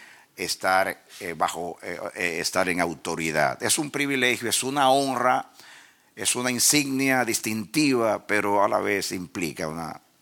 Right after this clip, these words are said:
una responsabilidad para con Dios y para con los hombres. Las autoridades deben ser ejemplos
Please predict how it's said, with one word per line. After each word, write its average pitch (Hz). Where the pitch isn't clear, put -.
una 101
responsabilidad 95
para 113
con 90
Dios 104
y 95
para 80
con 73
los 69
hombres. 58
Las 95
autoridades 110
deben 101
ser 123
ejemplos 95